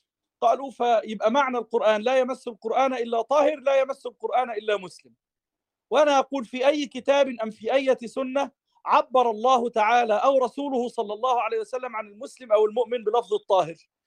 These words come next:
نعم، قال النبي صلى الله عليه وسلم في واقعة مخصوصة لبيان حكم شرعي لأبي هريرة وحذيفة أن المؤمن لا ينجس، لكن أين استعمال القرآن والسنة وأين تعبيرهما عن المسلم أو المؤمن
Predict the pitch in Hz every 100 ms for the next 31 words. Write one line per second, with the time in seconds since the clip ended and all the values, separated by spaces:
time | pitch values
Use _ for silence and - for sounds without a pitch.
0 | _ - 220 277 233 - 269 262 240 233
1 | 262 - 233 220 247 240 247 233 214 294
2 | 277 254 247 302 269 - 240 226 - -
3 | 302 247 156 - _ _ _ - 190 208
4 | 262 277 262 302 - 247 214 226 214 277
5 | 254 226 214 220 233 254 254 262 226 180
6 | 175 - 208 262 240 269 262 _ _ -
7 | 208 233 247 285 254 240 233 226 233 175
8 | 139 _ _ _ - 196 233 214 311 320
9 | 294 - 254 240 269 247 214 214 - 226
10 | 214 185 _ _ _ _ _ _ _ _
11 | _ _ _ _ 131 156 - 285 277 226
12 | 175 170 285 269 262 226 220 233 254 247
13 | 240 254 208 208 208 247 - 254 214 214
14 | 214 233 220 240 233